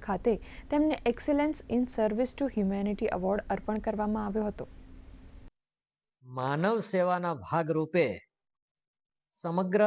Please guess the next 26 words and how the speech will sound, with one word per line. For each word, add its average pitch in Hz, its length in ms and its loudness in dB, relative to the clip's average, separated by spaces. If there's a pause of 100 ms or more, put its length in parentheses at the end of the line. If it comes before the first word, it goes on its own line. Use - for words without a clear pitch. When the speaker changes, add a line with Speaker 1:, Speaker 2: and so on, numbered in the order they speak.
(180)
Speaker 2:
સાઉથ 175 580 4
એશિયામાંથી 175 1000 4 (540)
સાત 185 400 2
જણાને 180 340 4
જે 165 220 4
એવોર્ડ 165 260 4
મળ્યો 165 280 4
છે, 151 60 -4 (180)
એ 196 120 4 (160)
પૈકીનો 165 400 4 (240)
એક 190 220 2
એવોર્ડ 156 320 2
પૂજ્ય 151 340 2
સ્વામીને 147 520 4
મળ્યો 107 360 -4
છે. 85 80 -16 (320)
અને 160 220 2
એ 208 40 6 (280)
એવોર્ડ 175 340 4 (800)
હાઈટેક 165 680 0
પ્રોસ્થેટિક 151 720 2
લિમ્સ, 165 340 2 (1160)
બ્રેસ્ટ 160 480 0
કેન્સરનું 165 680 4
નિદાન, 160 380 4 (880)
hospital 170 560 0